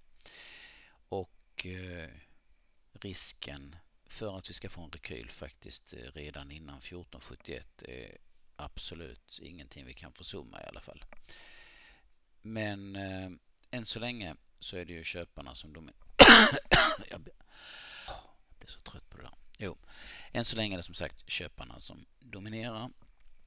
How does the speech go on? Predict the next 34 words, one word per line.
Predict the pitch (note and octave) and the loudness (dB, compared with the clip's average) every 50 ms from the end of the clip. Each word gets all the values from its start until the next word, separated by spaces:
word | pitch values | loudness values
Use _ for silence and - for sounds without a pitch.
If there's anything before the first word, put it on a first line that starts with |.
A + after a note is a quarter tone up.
| - - | -14 -10
Och, | - F#2 - - - - - F#2+ | -10 -10 -10 -10 -14 -12 -6 -6
eh, | F2+ E2+ E2+ E2 E2+ E2 F#2+ | -4 -4 -4 -6 -8 -10 -8
då | G#2+ A#2 G#2+ | -6 -6 -6
befinner | - - - - A#2 A#2 G#2+ | -6 -6 -8 -8 -8 -8 -8
vi | G2+ G#2+ | -8 -8
oss | G2+ - - | -8 -8 -8
bland | G#2+ A2+ B2 | -8 -6 -6
dem. | B2 G2 A1 - - | -6 -6 -8 -8 -12
Och | - - D#2+ - - - - - | -16 -16 -16 -16 -18 -18 -8 -4
det | F#2+ F#2 - - | -4 -4 -2 -4
är | F2+ | -6
ju | F2+ E2+ E2 | -8 -8 -8
positivt | - - G2+ F#2 - - - - C#2+ - | -8 -8 -8 -8 -8 -8 -10 -12 -12 -12
nu | - D#2+ D2+ C#2 | -12 -12 -10 -10
att | C#2+ - | -12 -12
den | - D#2 D2+ | -12 -12 -10
här | D2 C#2+ C#2+ | -10 -10 -10
nivån | B1+ C2+ C#2 D2+ D2 B1 A1+ - | -12 -12 -12 -12 -12 -12 -12 -14
fjorton | - - D#2 C#2 - - - | -14 -14 -14 -14 -14 -14 -14
tjugofem, | - - F#2 - D#2+ C#2+ B1+ - | -12 -12 -12 -12 -12 -12 -12 -14
fjorton | - D#2+ D#2 - - - | -14 -14 -14 -14 -12 -12
tjugosju, | - - - - - D#2+ C2+ B1 | -12 -12 -10 -10 -8 -8 -8 -8
den | D2+ D2+ D#2 | -10 -12 -12
höll | E2 D#2+ D2+ D2+ D#2 E2 | -8 -8 -8 -8 -8 -8
och | F#2 F#2 | -10 -10
vi | |
har | F2+ E2+ | -10 -10
tagit | - - D#2+ D#2 D2+ - - | -10 -12 -12 -12 -12 -12 -12
ut | C#2+ B1+ - - - | -12 -14 -12 -14 -12
femtio | - - - B2+ C3+ - - - D#2+ | -12 -10 -12 -12 -14 -14 -14 -12 -10
dagars | E2+ F2 F#2 F2+ - | -10 -10 -10 -12 -12
medelvärde. | - G2+ G#2 G2+ G2 F#2+ G2 F#2+ F#2+ F#2+ | -12 -12 -12 -12 -10 -10 -10 -10 -10 -10
Vi | E2+ D#2+ D#2 | -10 -10 -10
är | D#2 C#2+ - | -10 -10 -12